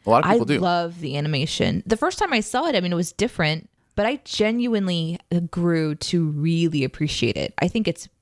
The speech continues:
Speaker 2: beautiful. I think one of the things that they do is they, they're lighting things from a whole bunch of different angles, almost like the C G, uh, ability to just kind of add lighting sources. They just
Speaker 1: Mm-hmm.
Speaker 2: kinda went ham on that. So it's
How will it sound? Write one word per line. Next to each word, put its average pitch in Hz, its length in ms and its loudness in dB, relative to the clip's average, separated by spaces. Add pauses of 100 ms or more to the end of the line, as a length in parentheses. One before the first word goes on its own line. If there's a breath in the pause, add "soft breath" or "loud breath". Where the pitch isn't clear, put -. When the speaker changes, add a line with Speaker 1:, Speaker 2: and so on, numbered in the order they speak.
(120)
Speaker 2:
beautiful. 160 680 0
I - 20 2
think 262 200 -4
one 269 120 2
of 262 60 0
the 240 80 0
things 220 240 0
that 208 140 0
they 185 120 2
do 175 280 0
is 165 120 -2
they, 156 120 0
they're 160 320 0
lighting 156 560 2
things 220 260 0
from 180 100 0
a 156 80 2
whole 170 160 2
bunch 180 200 0
of 175 80 0
different 170 280 -2
angles, 180 400 0
almost 208 380 0
like 233 220 0
the 190 80 0
C 180 340 -2
G, 185 340 0 (220)
uh, 151 400 0
ability 175 680 2
to - 160 -10
just 165 240 -2
kind 185 140 0
of 165 160 -2
add 156 280 2
lighting 156 320 0
sources. 233 500 0
They 233 100 4
just 202 120 0
Speaker 1:
Mm-hmm. 180 120 2
Speaker 2:
kinda 240 80 4
went 202 140 -2
ham 170 360 0
on 214 200 2
that. 277 300 0 (300 soft breath)
So 208 440 0
it's - 420 -4